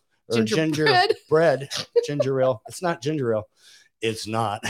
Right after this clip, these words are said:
Speaker 1: <laughs> But the rest of my comments are. And also, not only is it not brought to you by that,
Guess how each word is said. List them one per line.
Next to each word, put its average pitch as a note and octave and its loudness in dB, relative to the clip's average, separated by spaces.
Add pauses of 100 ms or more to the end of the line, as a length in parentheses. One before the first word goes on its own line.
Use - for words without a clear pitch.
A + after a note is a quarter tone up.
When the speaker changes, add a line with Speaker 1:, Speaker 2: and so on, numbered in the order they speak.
(140)
Speaker 1:
<laughs> - -6
But F#3+ -2
the F#3+ -2
rest G3 2
of F#3 -6
my E3 2
comments F3 2
are. E3+ 6
And D3+ 2
also, C#3+ 4
not D#3 -2
only F3+ 0
is A2+ -6
it A2 -8
not F3+ -4
brought C3+ -4
to B2+ -14
you - -18
by A2+ -12
that, A#2 -14